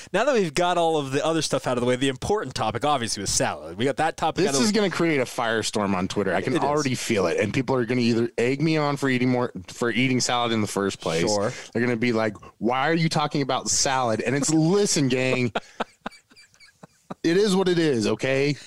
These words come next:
Speaker 2: Like, this is what we do. We talk. And sometimes salad just takes precedence over what the schedule is gonna be for spring." So,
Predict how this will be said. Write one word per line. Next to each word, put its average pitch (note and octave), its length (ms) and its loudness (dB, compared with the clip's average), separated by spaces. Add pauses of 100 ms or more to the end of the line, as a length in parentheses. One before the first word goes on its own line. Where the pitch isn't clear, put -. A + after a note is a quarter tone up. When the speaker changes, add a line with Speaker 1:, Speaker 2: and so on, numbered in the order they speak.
(180)
Speaker 2:
Like, G#2 100 -2
this D3 260 0
is A3+ 140 2
what F#3 160 2
we F3 140 2
do. D3 320 2
We A#2 120 2
talk. C3+ 460 0 (380)
And A#2+ 140 -2
sometimes B3+ 440 2
salad A3 400 2
just G#3+ 160 0
takes G#3+ 180 0
precedence F#3+ 580 0
over D3+ 180 2
what G3 220 0
the G3 80 0
schedule F#3+ 340 0
is E3+ 60 -2
gonna F3+ 140 0
be F3 140 2
for E3+ 120 -2
spring." D3 480 0
So, F2 360 0